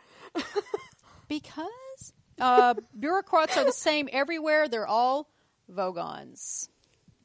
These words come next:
Speaker 1: Thank you. Thank you, Michael.
Speaker 2: Hmm. Says
Speaker 1: That's
Speaker 2: I
Speaker 1: exactly what it reminded me of. He just wasn't green and, you know, lumpy.
Speaker 2: Yeah. Uh, he says, "I thought for a second there that Henry Simmons was moonlighting as a green alien game dealer."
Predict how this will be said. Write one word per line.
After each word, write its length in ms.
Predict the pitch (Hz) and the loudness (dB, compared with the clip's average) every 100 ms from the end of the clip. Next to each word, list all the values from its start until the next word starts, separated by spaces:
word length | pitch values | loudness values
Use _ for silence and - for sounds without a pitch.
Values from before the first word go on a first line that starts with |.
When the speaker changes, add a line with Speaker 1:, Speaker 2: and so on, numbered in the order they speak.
| _ _ _ _ | _ _ _ _
Speaker 1:
Thank 500 | 349 330 339 359 330 | 4 6 4 0 -6
you. 880 | 349 349 339 330 320 294 269 226 214 _ | -4 -2 0 -2 -2 -2 -2 0 -2 _
Thank 380 | 311 311 349 330 | 0 0 0 -4
you, 160 | 339 320 | -4 0
Michael. 640 | 277 277 311 277 277 208 | 2 2 2 4 4 2
Speaker 2:
Hmm. 120 | 202 190 _ _ _ _ _ | -2 -12 _ _ _ _ _
Says 240 | - 311 294 | 0 2 4
Speaker 1:
That's 40 | |
Speaker 2:
I 40 | 277 | 2
Speaker 1:
exactly 600 | 254 247 277 277 269 269 | -2 4 6 6 2 -2
what 120 | 240 | 0
it 40 | |
reminded 320 | 220 220 202 208 | 0 0 0 0
me 80 | 185 | -4
of. 100 | 202 | -4
He 80 | 214 | -6
just 180 | 208 | -6
wasn't 240 | 226 208 185 | -6 -8 -10
green 260 | 180 180 | -8 -6
and, 260 | 185 170 147 _ _ _ | -8 -10 -16 _ _ _
you 100 | 214 | -10
know, 120 | 180 165 | -8 -8
lumpy. 460 | 160 151 170 185 _ _ _ _ _ - _ _ _ | -8 -8 -10 -14 _ _ _ _ _ -20 _ _ _
Speaker 2:
Yeah. 220 | - - - - - _ - _ - - | -20 -20 -20 -20 -20 _ -20 _ -20 0
Uh, 220 | 233 233 | 4 4
he 60 | 240 | 2
says, 200 | 277 262 | -2 -4
"I 40 | |
thought 280 | 254 302 277 | 0 0 2
for 100 | 285 | -2
a 40 | |
second 400 | - 294 277 277 269 | 0 -2 0 -2 -2
there 180 | 262 254 | -2 -2
that 140 | 202 | -4
Henry 300 | 208 254 247 | -4 -6 -6
Simmons 360 | - 269 277 262 | -6 -4 -4 -6
was 140 | 220 | -6
moonlighting 460 | 240 240 240 226 226 | -6 -4 -4 -4 -6
as 80 | |
a 60 | 202 | -8
green 280 | 196 214 196 | -8 -8 -8
alien 400 | 208 226 220 196 | -6 -6 -6 -4
game 280 | 202 294 370 | -2 0 0
dealer." 360 | 208 180 202 | -2 -2 -2